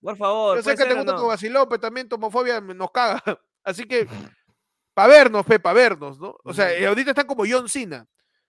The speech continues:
Speaker 2: ¿no? La gente no, no, <laughs> no quiere verlos, pues, ¿no? Ni,
Speaker 1: Ah,
Speaker 2: se
Speaker 1: ya.
Speaker 2: niega, se niega, eh,
Speaker 1: No lo
Speaker 2: a
Speaker 1: pueden ver.
Speaker 2: reconocer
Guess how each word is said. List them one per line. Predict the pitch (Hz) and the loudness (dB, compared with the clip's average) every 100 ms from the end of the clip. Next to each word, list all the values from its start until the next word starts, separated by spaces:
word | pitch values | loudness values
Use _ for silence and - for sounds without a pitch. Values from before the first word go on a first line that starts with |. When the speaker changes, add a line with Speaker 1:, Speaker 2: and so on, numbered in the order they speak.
| _ | _
Speaker 2:
¿no? | 165 196 | -12 -8
La | 180 170 | 0 0
gente | 208 254 247 | 0 -4 -4
no, | 254 262 262 226 | -4 -4 -4 -8
no, | 208 208 226 | -12 -6 -4
<laughs> | - 302 | -4 -8
no | 240 247 | -4 -4
quiere | - 262 240 | -4 0 2
verlos, | 220 262 196 143 131 | 4 2 0 -8 -12
pues, | 131 127 | -16 -14
¿no? | 156 208 _ _ - | -12 -12 _ _ -20
Ni, | 175 214 | -16 -12
Speaker 1:
Ah, | |
Speaker 2:
se | 247 165 | -10 -8
Speaker 1:
ya. | |
Speaker 2:
niega, | 202 254 254 262 254 - | -2 -2 2 2 2 -2
se | - 156 | -14 -12
niega, | 196 220 220 214 214 160 | -8 -6 -2 -4 -4 -8
eh, | 143 139 131 | -10 -10 -12
Speaker 1:
No | 160 | -10
lo | 185 | -10
Speaker 2:
a | 175 | -6
Speaker 1:
pueden | 175 165 | -2 -2
ver. | 170 | -4
Speaker 2:
reconocer | 139 156 147 143 208 240 | -6 -8 -8 -6 -2 -2